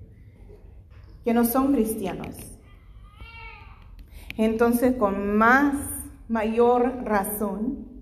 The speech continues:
tenemos nosotros como abuelos, como bisabuelos, estar instruyendo a los nietos, a los bisnietos, a las futuras generaciones.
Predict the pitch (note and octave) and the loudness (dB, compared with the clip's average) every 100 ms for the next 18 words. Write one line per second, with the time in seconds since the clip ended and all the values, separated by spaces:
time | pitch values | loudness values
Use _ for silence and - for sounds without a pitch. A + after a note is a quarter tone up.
0 | - - - - - - - - - - | -20 -20 -20 -20 -20 -20 -20 -20 -20 -4
1 | A#3+ A#3 A3+ A3+ A#3 A#3 A#3 A3+ A3+ B3+ | 2 4 4 4 2 0 0 2 2 0
2 | B3+ B3+ B3 A#3 G#3 F#3+ G3 A#3 G#3+ G#3 | -2 -4 -2 -2 0 0 2 4 4 2
3 | G#3+ G#3 G3+ G3 G#3 A3 - G#3+ A3 G#3 | -2 -4 -4 -2 -2 -2 0 0 2 0
4 | G3 - A3 G#3+ G#3+ A3+ A3+ A3+ A3+ - | -2 -4 0 0 0 -2 0 -2 -4 -6
5 | A3 B3 A#3 G#3 F#3+ F#3 F3+ F3+ G#3+ A3 | -4 0 0 -2 -4 -4 -6 -2 0 0
6 | A3 G#3+ - - - - - - A#3 A3+ | -2 -8 -8 -8 -8 -16 -16 0 2 4
7 | A3+ A3 A3 G#3+ G3+ G#3 G#3 G#3 A#3 A3+ | 2 2 2 0 -2 0 0 0 -2 -4
8 | A3+ A3 A3 G#3+ G3 F#3 - - F#3+ F#3+ | -2 -2 -2 -2 -2 -2 -4 -4 -6 -6
9 | - | -10